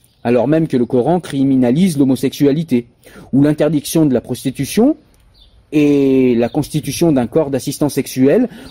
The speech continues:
au nom de la liberté de disposer à son propre corps. Nous sommes donc dans la société libérale, dans une société qui privatise continuellement toutes les valeurs qui rendaient possible la vie commune.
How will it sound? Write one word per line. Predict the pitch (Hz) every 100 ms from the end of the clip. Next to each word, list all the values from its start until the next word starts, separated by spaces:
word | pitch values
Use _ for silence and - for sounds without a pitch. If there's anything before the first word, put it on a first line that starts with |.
| -
au | 139
nom | 165
de | 147
la | 135
liberté | 165 151 139 185
de | 180
disposer | 143 143 - 139 156
à | 196
son | 156
propre | - 165 175
corps. | - 123 - _ _ _ - -
Nous | 170 202
sommes | 233 214 190 185
donc | 269 277 -
dans | 143 143
la | 147
société | - 165 175 156
libérale, | 151 135 117 120 180 190 151 _ _ _
dans | 143 151
une | 165
société | 156 190 196 240
qui | 196 -
privatise | 202 180 170 - 214 -
continuellement | 269 - 220 202 165 147 196
toutes | - 208
les | 214
valeurs | 156 139 180 220 -
qui | -
rendaient | 143 143
possible | 170 156 - 151
la |
vie | 131
commune. | 131 117 101